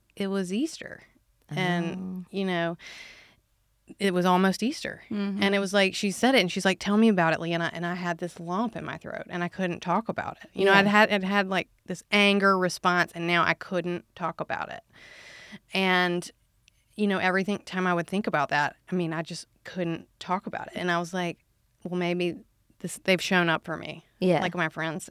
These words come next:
Speaker 1: like, literally, you know,
Speaker 2: Yeah.
Speaker 1: maybe they're here for me right now, you know?
Speaker 2: Yeah.
Speaker 3: Mm-hmm.
Speaker 2: It's just that time of year, and your body
Speaker 1: And your
Speaker 2: holds
Speaker 1: body
Speaker 2: onto
Speaker 1: just,
Speaker 2: it.
Speaker 1: like, holds it.
Speaker 2: Yeah.
Speaker 1: And it's,
Speaker 2: You're like,
Speaker 1: it
Speaker 2: "Could you not right now?"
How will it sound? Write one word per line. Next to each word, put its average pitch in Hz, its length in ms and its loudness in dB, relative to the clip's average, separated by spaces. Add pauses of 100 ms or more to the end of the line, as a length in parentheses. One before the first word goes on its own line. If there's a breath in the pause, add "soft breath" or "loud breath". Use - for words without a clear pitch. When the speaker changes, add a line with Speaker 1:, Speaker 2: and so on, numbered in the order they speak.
(140)
Speaker 1:
like, 220 200 -2
literally, 220 680 -2
you 226 120 4
know, 214 80 6
Speaker 2:
Yeah. 175 320 2
Speaker 1:
maybe 196 260 0
they're 240 160 -4
here 214 160 -2
for - 120 -14
me 170 180 -8
right 196 180 -6 (100)
now, 202 180 -4
you 180 120 -10
know? 220 80 -6 (300)
Speaker 2:
Yeah. 233 340 2
Speaker 3:
Mm-hmm. 208 380 -4
Speaker 2:
It's 190 180 -4
just 196 200 -4
that 202 180 -2
time 208 240 0
of 196 80 2
year, 190 240 0
and 190 160 0
your 170 100 -2
body 170 240 0
Speaker 1:
And 254 80 6
your 294 120 6
Speaker 2:
holds - 100 4
Speaker 1:
body 311 220 8
Speaker 2:
onto 381 180 8
Speaker 1:
just, - 100 4
Speaker 2:
it. 226 240 2
Speaker 1:
like, 233 220 4
holds 269 520 2
it. 277 80 2
Speaker 2:
Yeah. 269 360 6
Speaker 1:
And 214 160 6
it's, 226 120 6
Speaker 2:
You're 262 120 10
like, 247 100 8
Speaker 1:
it 262 80 6
Speaker 2:
"Could 294 180 8
you 339 140 6
not 226 220 6
right 240 200 2
now?" 262 300 2